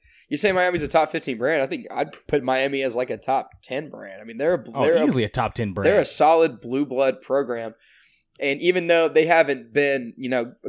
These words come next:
Speaker 1: competing for national championships or anything recently, they're still, I mean, what, what teams, what programs are you gonna put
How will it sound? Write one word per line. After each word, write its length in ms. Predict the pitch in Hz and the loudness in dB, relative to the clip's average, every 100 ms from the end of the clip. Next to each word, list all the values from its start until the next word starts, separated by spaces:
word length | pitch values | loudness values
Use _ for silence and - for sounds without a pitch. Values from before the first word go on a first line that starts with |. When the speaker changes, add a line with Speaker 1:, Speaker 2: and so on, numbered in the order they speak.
| 131 | -12
Speaker 1:
competing 300 | 131 156 127 | -6 -4 -4
for 80 | 127 | -2
national 340 | 139 139 123 | -2 -2 -6
championships 560 | - 147 165 135 113 - | -2 -2 -2 -6 -8 -10
or 80 | 113 | -12
anything 300 | 110 110 107 | -10 -10 -12
recently, 460 | 110 - 110 113 - | -12 -12 -10 -10 -2
they're 140 | 180 | -2
still, 560 | 226 - 175 233 143 - _ _ _ _ - | -2 -6 0 2 0 -4 _ _ _ _ -2
I 40 | |
mean, 160 | 185 139 | 0 2
what, 220 | 226 - | 0 -2
what 360 | - 147 - - | 0 0 0 -6
teams, 340 | - 202 214 | -4 -4 -2
what 140 | 147 170 | -2 0
programs 440 | 156 175 156 127 | 2 2 0 -2
are 40 | 120 | -4
you 60 | |
gonna 120 | 127 | -4
put 260 | 117 135 110 | -2 -4 -6